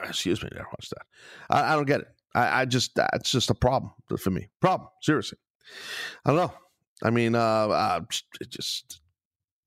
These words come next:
I'm probably not done talking about this. Um,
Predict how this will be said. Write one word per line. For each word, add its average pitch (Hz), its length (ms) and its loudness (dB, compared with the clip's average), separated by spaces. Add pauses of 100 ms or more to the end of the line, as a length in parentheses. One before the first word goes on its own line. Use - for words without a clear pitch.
(380)
I'm 92 160 0
probably 185 300 2
not 156 160 0
done 120 140 2
talking 101 260 2
about 87 200 0
this. - 280 -2
Um, 87 240 0